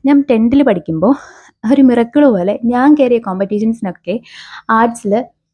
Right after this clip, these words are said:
അതായത് writing-ഉം ആർട്സിൽ പെടുന്നതുകൊണ്ട് എല്ലാത്തിനും പ്രൈസ് അടിച്ചു.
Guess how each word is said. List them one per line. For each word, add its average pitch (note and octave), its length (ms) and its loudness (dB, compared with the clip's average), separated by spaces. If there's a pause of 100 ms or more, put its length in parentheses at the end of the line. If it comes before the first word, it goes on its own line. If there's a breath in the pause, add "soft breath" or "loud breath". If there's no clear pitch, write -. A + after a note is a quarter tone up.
(220)
അതായത് C4 240 4
writing-ഉം C4+ 540 2
ആർട്സിൽ B3 260 -4
പെടുന്നതുകൊണ്ട് G#3 640 -4 (200)
എല്ലാത്തിനും B3+ 600 2
പ്രൈസ് F#3+ 280 -6
അടിച്ചു. D#3 260 -14